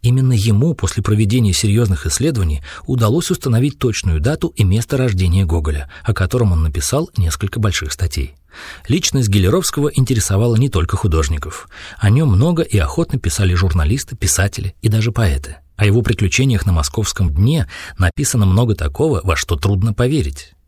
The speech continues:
Создание легенды вокруг легендарной личности, а Владимир Алексеевич, несомненно, таковой личностью являлся, естественно и даже закономерно. Лучше всего дать возможность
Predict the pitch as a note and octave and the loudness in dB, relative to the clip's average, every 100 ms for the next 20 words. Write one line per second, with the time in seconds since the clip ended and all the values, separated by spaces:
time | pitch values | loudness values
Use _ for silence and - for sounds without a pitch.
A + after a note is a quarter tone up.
0 | _ - - E2 G#2 G#2+ F#2 E2+ G#2+ B2 | _ -6 -2 0 2 4 2 2 0 0
1 | F2+ - F#2 - F#2 F#2+ F#2+ D#2+ E2 C#3 | 0 2 0 0 2 2 2 2 0 0
2 | - E2 - D#2 - - - E2+ D#2+ F#2+ | -2 -6 -6 -8 -8 -14 -2 0 2 2
3 | F2+ G2 F#2+ F#2 - F#2+ F2+ F#2+ - G2+ | 2 2 2 0 0 -2 -2 0 2 2
4 | F2 D2+ D2+ F#2+ G2 E2 E2 - E2 - | 2 2 0 0 0 2 0 -2 -4 -2
5 | E2 E2+ F3 - G3+ - - - E2+ - | 0 2 0 -2 -4 -6 -8 -2 -2 0
6 | - C#3+ - F3+ E3 - E2 F2 F2 F2+ | -2 -2 -2 -4 -2 -2 0 2 0 0
7 | G2+ - F#2 E2+ C#2 C2 C#2 C#2 _ - | -2 0 0 2 0 -4 -8 -16 _ -20
8 | - - - - - D3 - C3+ G#2+ B2 | -18 -18 -4 -2 0 0 0 2 2 0
9 | F2+ E2+ D#3+ D#3+ D#3 | 0 2 2 0 -2